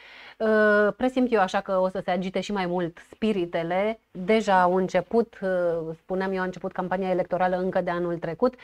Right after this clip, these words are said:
Unii politicieni sunt foarte activi.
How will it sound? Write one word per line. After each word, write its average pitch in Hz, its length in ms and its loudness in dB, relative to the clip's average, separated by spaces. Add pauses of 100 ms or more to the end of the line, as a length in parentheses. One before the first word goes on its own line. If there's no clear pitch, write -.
(440)
Unii 196 540 0
politicieni 185 540 -4
sunt 180 280 -6
foarte 190 320 2
activi. 185 340 -2